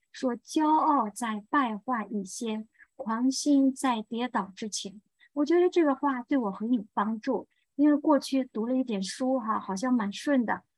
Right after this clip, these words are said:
啊，不知不觉心里就有骄傲。但是这个话就提醒我们，骄傲在败坏以先，这样就可以快速的回到神的道，不容许骄傲在我们的心中。心骄气傲的人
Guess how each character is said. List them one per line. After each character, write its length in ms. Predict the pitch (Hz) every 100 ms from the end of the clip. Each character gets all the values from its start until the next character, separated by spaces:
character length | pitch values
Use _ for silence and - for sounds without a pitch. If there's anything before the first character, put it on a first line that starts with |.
| _
啊， 120 | 269
不 180 | 269 320
知 100 | 302
不 140 | 302
觉 180 | 269 240
心 240 | 220 269
里 100 | 262
就 140 | 220 262
有 140 | 214
骄 240 | 190 214 202
傲。 380 | - 254 - - _
但 140 | 359 359
是 120 | 330
这 100 | 330
个 100 | 262
话 220 | - 247
就 160 | 240 233
提 260 | - 220
醒 220 | 202 233 226
我 100 | 202
们， 180 | 202 226
骄 260 | - 294 285
傲 220 | 269 233
在 240 | - 208 -
败 180 | 240
坏 200 | 202 208
以 140 | 208 214
先， 340 | 190 220 208 _ _ _ _ _ _ _
这 120 | -
样 100 | 370
就 140 | 302 311
可 140 | -
以 60 | 269
快 340 | - - 320
速 180 | 262 269
的 140 | 233
回 160 | 208 202
到 160 | 233 220
神 180 | - 190
的 100 | 196
道， 280 | 247 208 -
不 220 | 403 349
容 240 | 240 196 214
许 140 | 214
骄 280 | 190 - 240
傲 280 | 240 233 208
在 220 | - 220
我 60 | 196
们 100 | 185
的 120 | 190
心 280 | - 208 202
中。 240 | 214 202 - _ _ _ _ _ _ _ _ _ _ _
心 300 | - - 349
骄 280 | 339 311 285
气 280 | 269 - 311
傲 200 | 254 254
的 120 | 220
人 220 | 196 208